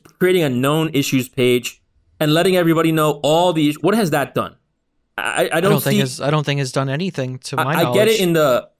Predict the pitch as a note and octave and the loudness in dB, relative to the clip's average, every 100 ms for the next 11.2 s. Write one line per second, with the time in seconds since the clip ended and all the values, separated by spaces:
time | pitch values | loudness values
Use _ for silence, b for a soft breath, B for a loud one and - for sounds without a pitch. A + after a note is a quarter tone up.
0 | _ _ _ D3 C#3 C#3 E3 E3 E3 C3 | _ _ _ -2 -2 0 -2 0 -2 -4
1 | - - C3+ C#3+ E3+ F3 F3+ G3+ - _ | -8 -6 0 2 2 2 0 -2 -8 _
2 | _ _ _ C3 C3+ B2+ C#3 C3+ B2+ B2 | _ _ _ -4 -2 0 0 0 -4 -8
3 | - _ D#3+ D#3+ D#3 D#3+ E3 D3 - C#3 | -14 _ 0 0 0 -2 0 0 0 0
4 | E3 E3+ C#3+ B2 - D3 G3 E3 C#3 C3+ | 0 -2 -4 -4 -2 -2 -2 -2 -2 -2
5 | - _ C3+ E3 E3 D#3+ C3 D#3+ G#2+ A#2 | -6 _ 0 0 0 -2 -2 -4 -2 -4
6 | - B2 A#2+ - _ _ _ _ _ _ | -2 -2 -4 -14 _ _ _ _ _ _
7 | _ _ B2 C#3 C#3 - C#3 C#3 C3 - | _ _ -4 -2 0 -2 0 0 -2 -6
8 | - D3 D3+ C#3+ C#3 C3+ C3 - C3 C3 | -4 0 2 0 0 -2 -2 -2 -2 -2
9 | B2+ A#2 C3+ D3 B2 A#2+ B2 B2 A#2 C3 | -4 -4 -2 -2 -2 -6 -6 -6 -2 0
10 | C3+ B2+ A#2+ - C3 A#2 A2+ G#2+ - F3 | 0 0 -2 -4 -2 -2 -6 -6 -4 -4
11 | - _ | -6 _